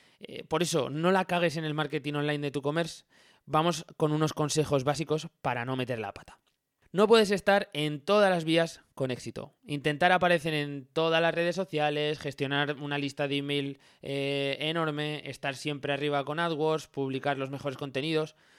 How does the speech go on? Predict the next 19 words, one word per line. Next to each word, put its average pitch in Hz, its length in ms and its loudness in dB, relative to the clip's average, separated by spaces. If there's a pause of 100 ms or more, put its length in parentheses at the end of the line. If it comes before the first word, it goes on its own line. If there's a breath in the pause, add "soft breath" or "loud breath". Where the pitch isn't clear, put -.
(120)
Esto - 160 -4
es 202 80 0
imposible, 143 760 -2
o 120 100 -14
sea 131 160 -10
que 131 100 -6
vamos 165 220 -4
a 185 80 0
tener 170 260 -4
que 165 80 -2
elegir 175 460 -2 (220 loud breath)
dónde 160 320 0
vamos 170 260 0
a 147 60 2
dar 143 120 2
el 127 180 -2
cien 123 220 -6
por 110 200 -8
cien. - 280 -14